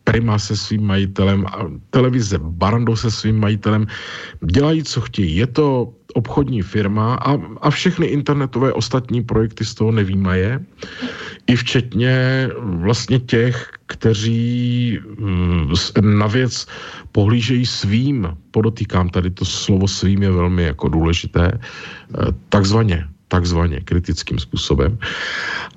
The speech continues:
Ale já mám pocit, vy říkáte, Evropská unie nereformovatelná, já nevím, já na to mám málo informace, nejsem v tom tak kovaný, jak vy, nelíbí se mi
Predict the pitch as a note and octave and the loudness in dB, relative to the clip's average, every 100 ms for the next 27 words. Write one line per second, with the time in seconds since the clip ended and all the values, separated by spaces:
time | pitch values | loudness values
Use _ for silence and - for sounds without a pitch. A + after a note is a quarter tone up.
0 | - A#2 G#2 F#2+ F#2 F#2+ C3 D3+ - _ | 2 4 6 4 2 0 -2 -4 -10 _
1 | _ _ - A#2 A#2+ C#3 D3+ D3+ D3 - | _ _ -2 0 2 0 0 0 -2 -4
2 | A2 F#2+ E2 G#2+ B2 A#2+ G#2+ G#2 E2+ - | -4 -2 0 0 2 2 2 2 -2 -4
3 | - A#2 C3 B2 - F2+ - G#2+ A2+ G#2+ | 0 2 2 0 -4 -2 -2 2 4 4
4 | G2 G2 G#2+ A2+ A#2 A2+ G2 F#2+ F2+ F#2 | 2 0 2 2 2 0 0 0 0 0
5 | G2+ F#2 F2 E2 - A2 B2 A2+ E2 D#2 | 2 2 2 0 2 2 4 2 0 0
6 | G2+ A2+ B2 A#2+ A#2+ F#2 G#2+ G#2 A2 G#2+ | 0 0 0 2 0 0 2 2 2 0
7 | G2+ A2 A2 A2 - G2 G2+ - A#2 - | 2 2 2 2 2 2 2 0 -2 0
8 | A2+ G#2+ A2+ - - G2+ A2 A#2+ A#2 F2+ | -2 0 -2 -2 0 2 2 2 0 0
9 | E2+ E2+ F2 A2+ C3+ - - - - - | 0 0 2 0 -2 -8 -10 -10 -12 -14
10 | - - G2+ G#2 A2 G#2+ A2 G#2+ - A#2 | -10 2 4 4 4 2 2 0 0 2
11 | G2+ F#2+ F2+ G#2 D#3 | 4 2 2 0 -2